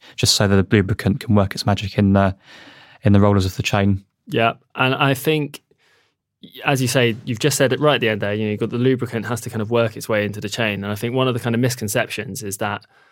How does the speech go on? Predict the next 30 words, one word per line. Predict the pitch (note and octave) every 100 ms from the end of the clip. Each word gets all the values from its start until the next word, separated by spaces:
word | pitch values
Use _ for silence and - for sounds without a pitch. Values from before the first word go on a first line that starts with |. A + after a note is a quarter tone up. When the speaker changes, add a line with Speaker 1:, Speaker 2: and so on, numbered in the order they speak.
| _ _ _
Speaker 2:
you | - A#2+ B2
want | C3 A#2+ A#2
the |
chain | - A#2 A2+ G#2+
to | -
be, | A#2 A2 G#2 _ _ _ _ -
you | A#2+
know, |
the | G#2 A#2
whole | C#3+ C3+ B2
of | G#2+
the | G#2
f-, | - -
the | A#2+
whole | - D3+ D3
of | B2+
the | A#2
chain | - A2+ A2
needs | A2 G#2+
to | -
be | A2
lubed. | A2 G#2+ G2+ -
But | A#2
actually, | C3+ B2 - A2+
i-, | A2
if, | A2+ - - C#3+ -
if | C3+ B2+
there's | A#2+ A#2+
kind | - B2
of | B2